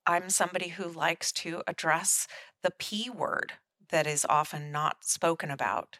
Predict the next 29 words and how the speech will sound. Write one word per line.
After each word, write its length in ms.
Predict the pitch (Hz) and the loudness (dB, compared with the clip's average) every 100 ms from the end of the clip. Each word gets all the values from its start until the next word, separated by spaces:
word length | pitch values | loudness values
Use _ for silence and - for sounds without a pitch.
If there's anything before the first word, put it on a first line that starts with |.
| _ | _
in 220 | - 143 131 | -10 -6 -2
birth, 380 | 131 - - | 0 -2 -6
which 180 | 156 - | -8 -6
is 120 | 135 | -6
pain. 540 | - - 156 123 - 151 _ _ _ - _ - | -4 -2 -2 -4 -10 -18 _ _ _ -20 _ -16
You 80 | 156 | -12
know, 240 | 139 147 - - - - | -12 -12 -12 -12 -10 0
there's, 400 | 143 139 135 - - | 4 4 2 -2 -4
there's 200 | 151 143 | -4 -2
a 60 | 151 | -4
movement 880 | 156 180 196 190 185 156 151 - - - - | -4 -2 -4 -4 -4 -4 -4 -10 -14 -18 -4
right 260 | 160 143 160 | 0 0 -2
now, 500 | 151 151 147 143 151 - - - _ - | -2 0 0 -2 -6 -16 -18 -20 _ -8
uh, 300 | 165 147 151 156 - | -4 -2 -4 -2 4
both 480 | 170 175 170 - - | 6 6 0 -10 -6
around, 380 | 160 151 143 - | -4 -2 -2 -4
you 60 | 151 | -6
know, 160 | 127 - | -6 -4
pain-free 640 | - 185 196 - 196 185 | 0 0 -2 -4 -6 -2
birth 540 | 190 170 170 170 165 | 2 4 6 4 0
or 360 | - 127 123 120 - - | -2 0 -2 -4 -10 0
orgasmic 540 | 160 165 175 175 170 - | 4 4 4 -2 -8 -2
birth, 520 | 165 160 156 160 - - - - - _ - | 4 4 4 2 -6 -12 -10 -10 -12 _ -2
uh, 300 | 127 120 - - | 2 2 2 -2
ecstatic 760 | - - - 156 165 175 - - | -4 0 4 6 6 4 0 -2
birth, 580 | 160 156 160 156 - - - - - - _ - | 2 4 2 0 -6 -18 -18 -18 -20 -20 _ 0
as 240 | 175 - | 2 2
well 240 | 165 165 - | 4 4 4
as 400 | 151 151 143 | 2 2 2